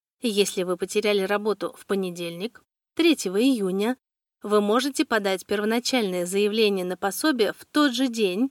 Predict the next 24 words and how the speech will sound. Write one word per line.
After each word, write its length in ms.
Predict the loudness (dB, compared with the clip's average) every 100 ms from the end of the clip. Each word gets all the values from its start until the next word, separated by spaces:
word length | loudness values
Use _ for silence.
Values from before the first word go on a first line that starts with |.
| _ _ _ _
или 200 | 2 4
в 100 | 4
любой 360 | 4 4 4 2
другой 460 | 2 2 2 0
день 400 | -2 -4 -2 -4 -2
этой 320 | -4 -2 -2
недели, 560 | 0 2 2 0 -2 -10
с 140 | -10 -4
третьего 460 | 0 0 -2 -8
по 140 | -4 0
восьмое 520 | 0 -2 -4 -2 -2
июня. 680 | -2 -2 0 -2 -2 -10 -14 _ _ _ _ _ _ _
Затем 500 | -2 0 2 2 4
вы 100 | 6
можете 380 | 8 8 4 -2
подать 420 | -2 0 0 0
еженедельный 720 | 2 4 4 2 2 0 -2
отчет 320 | -6 -2 -2 0
по 120 | -2
поиску 440 | 2 2 2 -2
работы 380 | -2 0 -2 0
на 140 | -2
получение 520 | -2 -2 0 0 -2 -2
пособия 600 | -6 -4 -2 2 2